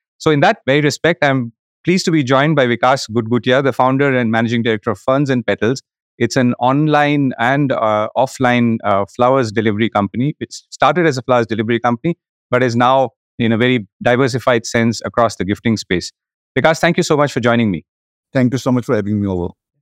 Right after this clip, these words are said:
Speaker 1: So Vikas, uh, first question, if you can, you know, give us a little bit of a history of Ferns and Petals, where you started, and more importantly, why did you start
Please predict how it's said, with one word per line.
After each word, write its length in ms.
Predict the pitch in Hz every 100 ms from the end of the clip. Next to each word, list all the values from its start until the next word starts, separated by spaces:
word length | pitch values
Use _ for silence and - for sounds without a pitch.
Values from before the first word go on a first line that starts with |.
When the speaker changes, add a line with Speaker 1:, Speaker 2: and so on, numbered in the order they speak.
| _ _ -
Speaker 1:
So 120 | 202
Vikas, 400 | 175 220 240 -
uh, 480 | 175 151 151 151 156
first 320 | - 214 -
question, 460 | 170 160 - 156 160
if 120 | -
you 120 | 175
can, 320 | 180 165 151 -
you 120 | 151
know, 120 | 160
give 160 | 139 226
us 100 | 220
a 60 | -
little 220 | 143 175
bit 120 | 170
of 80 | 160
a 60 | 139
history 400 | 151 - 190 185
of 140 | 151
Ferns 300 | - 143 139
and 160 | 131 120
Petals, 420 | 113 113 113 -
where 180 | 110 131
you 160 | 156 151
started, 500 | - 120 113 147 147
and 240 | 127 117 - -
more 200 | 123 135
importantly, 640 | 135 131 131 120 135 131 - _ -
why 260 | 117 135
did 160 | 151 147
you 100 | 143
start 320 | - 127